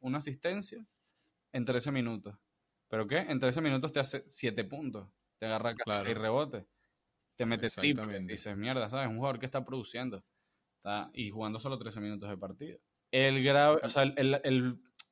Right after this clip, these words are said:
Speaker 1: el ma-, el mayor fallo que le veo al equipo de Miami son las pérdidas y los errores no forzados.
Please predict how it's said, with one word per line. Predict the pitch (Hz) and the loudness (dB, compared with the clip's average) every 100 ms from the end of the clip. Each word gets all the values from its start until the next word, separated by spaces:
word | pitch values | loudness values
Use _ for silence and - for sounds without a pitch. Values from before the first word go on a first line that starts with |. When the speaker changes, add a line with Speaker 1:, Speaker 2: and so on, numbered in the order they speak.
| _ _ _ - | _ _ _ -4
Speaker 1:
el | 135 127 | 0 4
ma-, | 127 131 131 | 4 4 2
el | 131 131 127 | -2 -4 -2
mayor | 135 131 131 | 0 2 0
fallo | 131 160 156 170 | 2 4 6 6
que | 160 | 2
le | 143 127 | 4 6
veo | 127 147 147 | 6 6 4
al | 143 127 | 0 -2
equipo | 117 147 | 0 0
de | |
Miami | 135 123 143 147 | 4 4 4 0
son | 123 117 | -2 -2
las | 120 | -4
pérdidas | - 139 135 151 143 | 4 4 6 0 0
y | |
los | 113 | 0
errores | 113 110 113 | 0 0 2
no | 120 117 | -2 -2
forzados. | 120 107 101 | -4 -4 -6